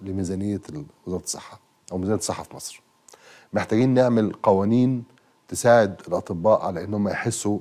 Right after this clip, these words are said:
بالحماية، زي قانون المسؤوليات الطبية اللي بقاله تمن سنوات في أدراج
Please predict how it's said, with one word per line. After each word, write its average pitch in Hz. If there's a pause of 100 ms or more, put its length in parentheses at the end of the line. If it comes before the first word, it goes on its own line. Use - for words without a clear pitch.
(380)
بالحماية، 101 (400)
زي 98
قانون 104
المسؤوليات 107
الطبية 104
اللي 90
بقاله 95
تمن 107 (380)
سنوات 95
في 85
أدراج 98